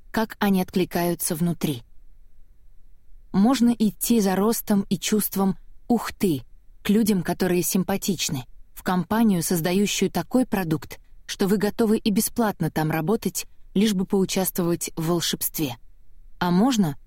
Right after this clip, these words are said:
только за деньгами и записью в трудовой. Не поймите меня неправильно.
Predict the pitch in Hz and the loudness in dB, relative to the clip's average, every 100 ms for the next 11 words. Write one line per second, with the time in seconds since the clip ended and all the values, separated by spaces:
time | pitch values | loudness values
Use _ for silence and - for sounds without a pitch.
0 | - - - 285 254 247 196 180 185 175 | -20 -20 0 0 2 2 4 4 4 4
1 | 226 240 240 202 165 175 - - 180 - | 4 4 4 0 2 0 0 -2 -2 -2
2 | 180 170 165 143 135 - - - - - | 0 0 0 -2 -6 -8 -16 -20 -20 -20
3 | - - - - - - - - - - | -20 -20 -20 -20 -18 -18 -18 -20 -20 0
4 | 208 214 208 226 254 214 202 202 208 - | 2 2 2 4 4 4 4 6 4 2
5 | 214 160 131 127 | 0 0 -4 -6